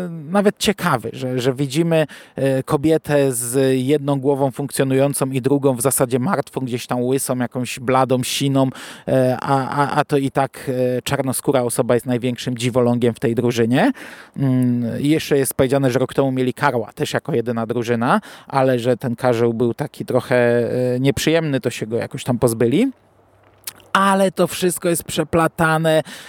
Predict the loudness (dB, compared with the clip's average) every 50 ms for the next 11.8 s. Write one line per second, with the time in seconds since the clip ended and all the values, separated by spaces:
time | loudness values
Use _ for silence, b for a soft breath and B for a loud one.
0 | B B B 0 2 2 2 2 0 -2 -2 0 0 0 2 2 0 -2 -2 -4
1 | -4 -4 0 0 2 2 4 2 2 2 0 -2 -4 -6 -4 0 2 2 2 0
2 | -2 -8 -10 -10 -8 -4 -4 -6 -4 0 0 2 2 2 2 2 2 2 2 2
3 | 2 2 2 2 2 2 2 0 -2 -4 -6 -2 0 0 2 2 0 -2 -4 -8
4 | -10 B B B B B B B -2 0 2 2 2 2 2 0 -4 -4 -2 -2
5 | -2 -2 -2 -6 -4 -2 -2 0 0 0 0 -2 0 0 0 0 0 0 0 0
6 | 0 0 -2 -4 -6 -2 0 0 0 2 0 2 2 2 2 2 0 2 0 0
7 | 2 2 2 2 2 2 2 0 0 0 0 0 0 0 -2 0 -2 0 2 2
8 | 0 0 0 -2 -4 -4 -2 -2 -4 -4 -4 -4 -4 -4 -4 -4 -6 -6 -4 -2
9 | 0 0 0 0 0 -2 0 -2 -2 -2 -2 -2 -2 -2 -2 -2 -2 -2 -2 -4
10 | -4 -4 -2 -2 -2 -2 -2 0 0 0 0 0 -2 0 2 2 2 2 0 -2
11 | -4 -2 -2 0 0 0 0 0 0 0 2 2 2 0 -2